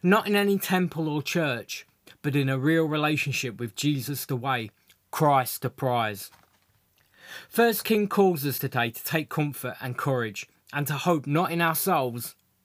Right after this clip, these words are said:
but in God. In his mercy and compassion, his slowness to anger, and his long-suffering love. Yes, First Kings may have seen golden days with a glorious temple,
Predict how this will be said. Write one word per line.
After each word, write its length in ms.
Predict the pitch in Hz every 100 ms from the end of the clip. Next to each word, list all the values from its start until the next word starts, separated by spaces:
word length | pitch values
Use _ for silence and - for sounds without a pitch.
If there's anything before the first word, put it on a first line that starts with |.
| _ -
but 140 | 147
in 160 | 120 113
God. 340 | 123 120 101 _ _ _ _ _ - - -
In 120 | - 156
his 180 | 147
mercy 720 | 143 165 180 185 175 - 175 -
and 200 | 147 147
compassion, 760 | - 143 - 147 135 - 104 - - -
his 160 | 127
slowness 800 | - - 151 156 165 165 165 151
to 120 | - -
anger, 460 | 143 160 156 160 151 _ _ - - -
and 140 | 131
his 160 | 123 127
long-suffering 880 | 139 147 143 - 135 - 139 131 131
love. 300 | 120 101 - _ _ _ _ _ _ _ _ _ -
Yes, 400 | 143 135 - - - - - -
First 340 | 214 226 220
Kings 320 | - 196 147
may 140 | 135 147
have 100 | 139
seen 240 | - 147
golden 480 | 127 165 156 143 147
days 420 | 147 143 127 107 - -
with 100 | 127
a 60 |
glorious 800 | 135 139 151 156 151 139 135 -
temple, 500 | - 139 127 120 101